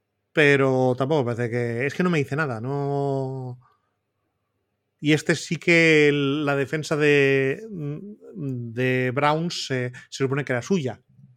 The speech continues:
O sea, no, no era un caso semicafetero, sino que Stefanski se ocupaba del ataque y él se ocupaba de,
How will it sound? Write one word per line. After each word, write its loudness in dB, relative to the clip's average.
O -20
sea, -4
no, -2
no 0
era 6
un 0
caso 2
semicafetero, 0
sino -4
que -8
Stefanski -2
se 4
ocupaba 4
del 2
ataque 0
y -4
él -4
se -12
ocupaba -6
de, -10